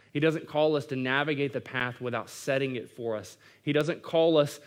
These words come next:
to figure it out on our own, and he'll get back with us. He sets the example for us. He says, "Just as I have kept my Father's commandments and abide in his love." He has set the example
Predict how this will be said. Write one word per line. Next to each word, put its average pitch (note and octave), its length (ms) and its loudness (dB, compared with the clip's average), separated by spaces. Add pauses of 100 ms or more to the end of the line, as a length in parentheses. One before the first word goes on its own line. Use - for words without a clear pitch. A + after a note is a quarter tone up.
(140)
to D3+ 80 -4
figure F3+ 400 4
it E3+ 80 4
out E3 180 4
on D#3+ 140 4
our D3 140 4
own, C#3+ 260 2
and B2 80 -4
he'll C#3 140 0
get D3+ 200 -2
back C3+ 280 -2
with B2+ 180 0
us. A#2 180 -2
He E3+ 220 -6
sets - 440 -4
the C#3+ 140 -2
example C3 600 -2
for A2+ 320 -2
us. G#2 180 -4
He D3 100 -4
says, C3 220 -4
"Just E3+ 320 -2
as D#3+ 140 0
I C#3 140 0
have - 180 -4
kept - 260 -2
my C#3 140 -2
Father's D#3+ 500 0
commandments B2+ 480 -4 (300)
and C3+ 80 -4
abide C#3 420 4
in C3 240 -2
his C#3+ 260 4
love." B2 320 2 (140)
He F#3 140 0
has D3+ 200 2
set F#3+ 380 -2
the F#3 80 4
example D3+ 640 0